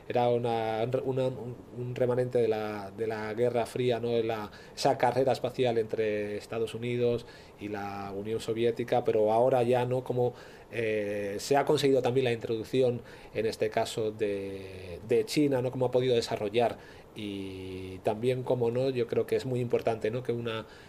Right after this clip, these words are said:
economía del tamaño y de la importancia que tiene dentro del peso del desarrollo de la economía mundial, que sea capaz o que se le permita, ¿no? el acceso o el desarrollo a la tecnología espacial y como también esta capacidad económica va a conseguir, bueno,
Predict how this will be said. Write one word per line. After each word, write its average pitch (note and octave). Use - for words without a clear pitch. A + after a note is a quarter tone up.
economía C3
del B2
tamaño C3
y B2+
de A#2+
la A2+
importancia A#2+
que A2
tiene A#2+
dentro A2+
del G#2
peso B2
del G#2+
desarrollo A2+
de A2
la G#2+
economía A2
mundial, A#2
que A#2
sea A#2
capaz A2+
o A#2+
que A#2
se A#2
le A#2
permita, A#2+
¿no? B2
el B2
acceso A2+
o G#2+
el G#2
desarrollo A2+
a A2
la G#2+
tecnología A2
espacial D3
y C#3
como B2
también B2
esta A2+
capacidad A2+
económica A#2+
va A2
a G#2+
conseguir, G#2+
bueno, G#2